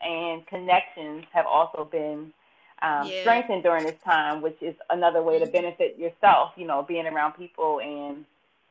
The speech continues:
Speaker 1: you know, making sure you're maintaining that connection with people, even if you don't wanna be around them physically because you're still, you know, concerned about, you know, covid and social distancing and all that stuff. Finding ways to stay connected with people, whatever that looks like for your
Speaker 2: Mm-hmm.
Speaker 1: friends or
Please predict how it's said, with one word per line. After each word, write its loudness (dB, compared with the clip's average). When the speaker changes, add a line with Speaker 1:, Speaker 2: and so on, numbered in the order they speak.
Speaker 1:
you 2
know, 4
making 0
sure -2
you're 2
maintaining -2
that -2
connection -4
with -10
people, -6
even 0
if 0
you -6
don't 4
wanna 2
be 2
around 2
them -8
physically -6
because -8
you're -20
still, -2
you -2
know, 4
concerned -2
about, 0
you -14
know, -4
covid 2
and -14
social -8
distancing -8
and -2
all 0
that -4
stuff. 2
Finding 4
ways 4
to -20
stay 0
connected -8
with -12
people, -12
whatever 6
that 2
looks -6
like -6
for -4
your -6
Speaker 2:
Mm-hmm. -14
Speaker 1:
friends -2
or -12